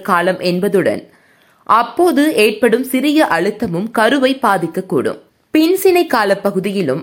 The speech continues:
மாடுகளுக்கு அழுத்தம் தரக்கூடாது என்பதால் குடற்புழு நீக்க மருந்துகளை நாங்கள் பரிந்துரைப்பது கிடையாது. எனினும் சில மேம்பட்ட மருந்துகள் அந்த காலத்திலும் பாவிக்கக்கூடியதாக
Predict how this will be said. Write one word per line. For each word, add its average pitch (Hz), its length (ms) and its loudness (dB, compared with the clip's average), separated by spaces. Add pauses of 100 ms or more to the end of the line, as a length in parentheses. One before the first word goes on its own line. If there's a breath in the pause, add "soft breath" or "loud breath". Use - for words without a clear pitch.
மாடுகளுக்கு 269 800 0
அழுத்தம் 240 460 0
தரக்கூடாது 190 720 2
என்பதால் 160 540 -2 (340 soft breath)
குடற்புழு 359 540 4
நீக்க 254 320 0
மருந்துகளை 202 640 0
நாங்கள் 214 460 0
பரிந்துரைப்பது 254 720 0
கிடையாது. 127 500 0 (460 soft breath)
எனினும் 220 480 0 (240 loud breath)
சில 262 260 0
மேம்பட்ட 277 720 0
மருந்துகள் 202 720 0
அந்த 220 300 0
காலத்திலும் 247 680 0
பாவிக்கக்கூடியதாக 220 1160 0